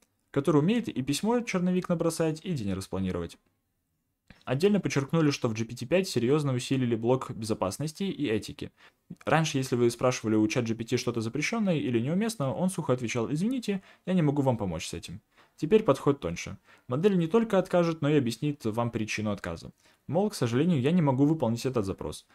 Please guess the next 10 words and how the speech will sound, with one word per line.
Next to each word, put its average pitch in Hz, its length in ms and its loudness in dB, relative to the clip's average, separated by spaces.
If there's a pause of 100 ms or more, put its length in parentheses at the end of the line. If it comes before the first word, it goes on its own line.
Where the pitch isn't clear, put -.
(200)
потому 123 260 2
что 131 180 -2
он 202 120 2
противоречит 135 560 0
таким-то 165 340 -2
правилам 151 440 2
или 120 180 -4
может 131 240 -2
нанести 98 280 -6
вред. 76 240 -8